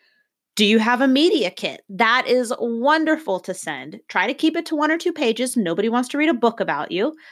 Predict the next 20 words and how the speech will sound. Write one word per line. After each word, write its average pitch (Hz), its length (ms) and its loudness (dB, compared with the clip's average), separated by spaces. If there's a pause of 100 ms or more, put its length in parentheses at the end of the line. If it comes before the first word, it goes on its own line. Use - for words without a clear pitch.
(200)
uh, 180 420 2
unless 180 560 -4 (160)
they 185 120 2
do 165 440 -2
and 165 120 -10
you're, 156 140 -10
like, 156 160 -10
super 165 240 -10
interesting, 165 580 -8
then, 143 280 -12 (100)
but 185 160 -2
your 214 80 4
book 220 220 0
should 208 140 -2
be 202 100 4
on 185 140 2
Amazon 170 680 0
or 165 100 -4
published, 170 500 -4
whatever, 156 520 -2